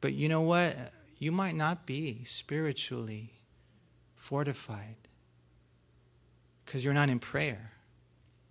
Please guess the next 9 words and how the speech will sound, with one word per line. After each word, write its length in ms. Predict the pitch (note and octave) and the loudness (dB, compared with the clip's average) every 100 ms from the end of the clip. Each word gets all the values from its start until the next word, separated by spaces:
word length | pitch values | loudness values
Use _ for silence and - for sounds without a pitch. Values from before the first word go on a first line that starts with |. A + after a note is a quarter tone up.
| _ _ _ _ _ - _ _ _ - - | _ _ _ _ _ -20 _ _ _ -20 -10
You 160 | B2+ C3 | -2 -2
just 180 | A#2+ | 0
don't 180 | C#3+ C#3 | 0 -2
pray. 400 | - E3+ D#3+ A#2 - _ _ _ _ _ _ _ _ _ _ _ _ - | -2 -4 -4 -8 -16 _ _ _ _ _ _ _ _ _ _ _ _ -2
You're 120 | D3+ | 4
not 160 | D#3+ E3 | 8 8
in 100 | D#3+ | 6
the 100 | D3+ | 4
Word. 420 | E3 F#3+ A#2 | 4 2 0